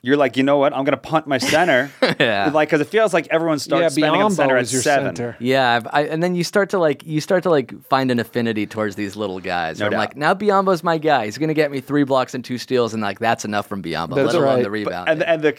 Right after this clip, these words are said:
Speaker 1: the bad part is, like, uh, Gallinari was my guy for a couple games. And it was
Speaker 2: Yeah.
Speaker 1: like, I loved Gallinari at seventy-one, and, like, we had a good time together. And, like, we had another game together, like, seventy-two, and I was like, "We're chilling, we're chilling." And then you, like, wake up with that, and you're like,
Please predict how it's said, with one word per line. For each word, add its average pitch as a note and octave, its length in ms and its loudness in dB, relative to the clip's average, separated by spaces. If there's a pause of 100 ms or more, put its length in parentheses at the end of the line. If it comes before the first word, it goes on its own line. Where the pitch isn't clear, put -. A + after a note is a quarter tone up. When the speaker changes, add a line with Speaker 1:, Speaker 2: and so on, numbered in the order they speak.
Speaker 1:
the B2+ 280 2
bad D#3+ 300 2
part B2+ 220 0
is, A2+ 240 0
like, A2 320 0 (320)
uh, A#2 160 2
Gallinari A#2+ 520 2
was G2+ 140 -2
my F2+ 160 -6
guy C#2+ 200 -8
for G2+ 120 -6
a G2+ 40 -4
couple G2+ 160 -2
games. F#2 200 -10
And A2+ 80 0
it - 20 0
was G#2 60 0
Speaker 2:
Yeah. G#2 60 2
Speaker 1:
like, A2 180 0
I A#2+ 80 4
loved C3 320 0
Gallinari F#2 440 2
at F#2 80 -4
seventy-one, F2+ 640 -2
and, A2 120 -4
like, G2+ 140 2
we B2 140 2
had B2 100 4
a G2 40 -2
good A#2 360 0
time G#2+ 280 0
together. F2 360 -6 (120)
And, B2+ 140 0
like, - 360 -2
we C#3 120 0
had D3 100 0
another D#3+ 280 0
game C3 180 2
together, B2 300 0
like, C3 160 0
seventy-two, C#3+ 460 0
and C3 80 2
I B2 40 4
was A#2 120 0
like, C3 220 -2 (140)
"We're C#3 120 0
chilling, B2+ 400 0
we're B2+ 100 2
chilling." D3+ 300 2
And B2 100 2
then C#3 100 2
you, G3+ 140 -2
like, F#3+ 160 2
wake C#3+ 220 0
up C3+ 140 0
with B2 120 0
that, G#2+ 60 0
and G#2 80 0
you're G#2+ 80 -2
like, G#2+ 200 0